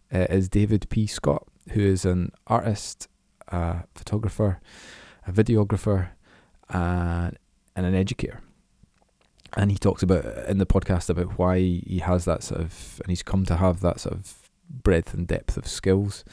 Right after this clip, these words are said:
um, and the sort of comparison. He's got a really great, uh, sort of analogy of, of that com-,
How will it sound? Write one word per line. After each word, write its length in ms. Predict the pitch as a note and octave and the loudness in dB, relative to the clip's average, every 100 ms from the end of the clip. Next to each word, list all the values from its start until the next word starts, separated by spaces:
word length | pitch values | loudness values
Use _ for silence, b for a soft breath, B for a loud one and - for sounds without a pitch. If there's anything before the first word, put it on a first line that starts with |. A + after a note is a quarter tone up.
| B B B B B - | B B B B B 2
um, 560 | F#2 F2+ F2 E2+ D#2+ - | 4 4 4 2 -2 0
and 200 | G2 F#2+ | 2 2
the 80 | F2+ | 0
sort 220 | - F2 | -2 -2
of 180 | F2+ - | -4 -6
comparison. 640 | - - G2+ G2+ - F2 | -4 2 4 4 0 -2
He's 100 | F2 | 0
got 120 | - | -2
a 40 | |
really 560 | F#2+ G#2 G#2+ G2+ F#2 F2 _ | 2 6 6 6 4 0 _
great, 640 | G#2 G2+ G2+ F#2 - - _ F2+ | 2 6 6 6 0 -10 _ -2
uh, 120 | E2+ | -2
sort 160 | - | -2
of 60 | E2+ | 0
analogy 640 | F#2 F#2 F#2+ F2+ E2+ E2 G2 | 4 6 6 4 2 -2 -4
of, 200 | F2 - - | -10 -12 -16
of 220 | - - | -18 -2
that 360 | F#2 F2 - | 2 2 0
com-, 280 | - F2+ F2 | -4 -4 -4